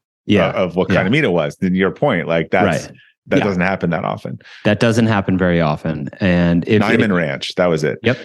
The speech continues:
Speaker 2: Yeah.
Speaker 1: And if you think about, like, actually what meat has done the best job branding themselves over the past ten years, it's actually Impossible and Beyond Meat. It's two
Speaker 2: Hmm.
Speaker 1: non-meat companies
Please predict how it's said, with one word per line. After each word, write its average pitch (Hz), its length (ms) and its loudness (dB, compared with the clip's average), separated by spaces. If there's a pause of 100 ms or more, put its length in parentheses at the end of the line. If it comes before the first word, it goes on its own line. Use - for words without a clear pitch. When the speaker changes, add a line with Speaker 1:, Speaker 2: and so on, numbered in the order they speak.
(300)
Speaker 2:
Yeah. 71 180 0 (460)
Speaker 1:
And 113 200 4
if 107 100 -2
you 101 120 2
think 143 320 -2
about, 90 640 0 (100)
like, 87 360 0
actually 90 680 0 (300)
what 110 280 0
meat 95 360 0
has 95 180 -4
done 92 200 -2
the 85 60 0
best 92 380 -4
job 87 320 0
branding 85 320 -2
themselves 98 360 -2
over 92 140 -2
the 85 100 -2
past 82 240 -4
ten 80 160 -4
years, 101 260 0 (400)
it's 98 160 0
actually 101 460 2
Impossible 87 640 -2
and 82 120 -2
Beyond 85 240 -2
Meat. 98 300 -2 (180)
It's - 160 -8
two 117 140 2
Speaker 2:
Hmm. - 80 6
Speaker 1:
non-meat 98 420 2
companies - 540 -8